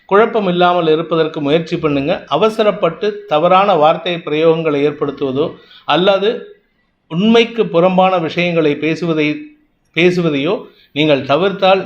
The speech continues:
நிம்மதியா இருக்கலாம். நீங்க உண்மைக்கு புறம்பான விஷயத்தை பேசினீங்கன்னா, அந்த உண்மைக்கு புறம்பான விஷயத்துக்காக, அதாவது பொய்யான விஷயத்துக்காக மேலும் மேலும் பொய் சொல்லக்கூடிய சூழ்நிலை இருக்கு. ஆனா அந்த பொய் உங்களுக்கு சந்தோஷத்தை கொடுக்கும்.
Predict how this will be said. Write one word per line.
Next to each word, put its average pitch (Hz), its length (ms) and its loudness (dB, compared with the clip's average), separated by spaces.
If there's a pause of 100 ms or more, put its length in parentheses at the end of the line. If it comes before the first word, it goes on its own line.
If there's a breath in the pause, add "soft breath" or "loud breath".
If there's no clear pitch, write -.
நிம்மதியா 170 440 2
இருக்கலாம். 139 440 -2
நீங்க 151 220 -4
உண்மைக்கு 208 440 0
புறம்பான 175 420 0
விஷயத்தை 170 400 -2
பேசினீங்கன்னா, 151 680 -4 (400 loud breath)
அந்த 143 240 0
உண்மைக்கு 226 480 2
புறம்பான 185 460 2
விஷயத்துக்காக, 156 640 -2
அதாவது 165 240 2
பொய்யான 190 500 0
விஷயத்துக்காக 170 760 -4
மேலும் 165 400 0
மேலும் 180 340 0
பொய் 165 260 -2
சொல்லக்கூடிய 160 460 0
சூழ்நிலை 151 420 -2
இருக்கு. 139 260 -6 (440 loud breath)
ஆனா 160 220 0 (300)
அந்த 147 260 -4
பொய் 190 260 -2
உங்களுக்கு 156 520 -2
சந்தோஷத்தை 165 600 -4
கொடுக்கும். 143 440 -6